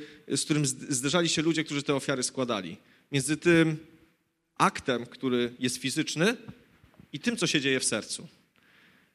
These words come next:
Raczej nie czytamy w Biblii o tym, że ludzie mieli problemy z aktem fizycznym. Nie czytamy o tym, że jakoś bardzo się migali. No, czytamy w księdze Michała, że się migali, żeby dawać najlepsze, na przykład baranki czy tam najlepsze bydło,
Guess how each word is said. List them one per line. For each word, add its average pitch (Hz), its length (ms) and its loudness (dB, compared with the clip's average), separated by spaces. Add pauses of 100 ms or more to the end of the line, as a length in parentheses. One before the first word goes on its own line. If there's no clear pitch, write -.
(220)
Raczej 196 420 10
nie 190 80 4
czytamy 196 340 4
w 165 60 0
Biblii 175 200 6
o 175 60 6
tym, 175 140 4
że 165 100 4
ludzie 170 200 6
mieli 156 180 2
problemy 160 680 2 (100)
z - 160 -2
aktem 127 480 -2 (120)
fizycznym. 117 540 -8 (760)
Nie 160 120 -4
czytamy 170 340 2
o 160 100 2
tym, 156 180 0
że 143 280 4 (400)
jakoś 143 320 4
bardzo 135 300 0
się 143 120 -2
migali. 139 300 0
No, 262 100 -2
czytamy 208 360 4
w - 60 -8
księdze 175 280 0
Michała, 165 340 2
że 156 260 0
się 156 120 -2
migali, 151 340 2
żeby 143 160 2
dawać 143 240 2
najlepsze, 139 480 0
na 110 100 -8
przykład 107 280 -6
baranki 143 540 0
czy 135 120 -6
tam 127 280 -4
najlepsze 131 400 0
bydło, 135 360 2